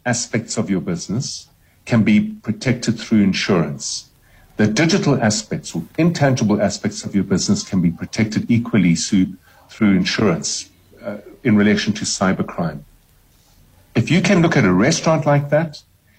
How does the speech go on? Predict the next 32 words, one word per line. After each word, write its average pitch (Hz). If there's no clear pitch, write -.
if 120
you 113
can 101
look 131
at 110
a 110
courier 165
business 139
like 131
that, 143
if -
you 117
can 113
look 117
at 104
any 190
business 143
you're 120
operating, 95
you 107
might 135
not 180
get 143
to 131
a 113
place -
or 98
space -
where 98
you 101
can 107
take 107